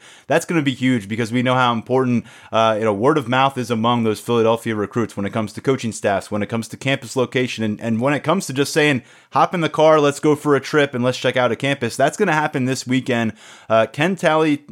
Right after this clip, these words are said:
getting back to, to Penn State, where he committed to on September eighth.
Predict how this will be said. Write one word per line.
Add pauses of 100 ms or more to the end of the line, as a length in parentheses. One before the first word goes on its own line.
(320)
getting
back
to,
to
Penn
State,
where
he
committed
to
on
September
eighth.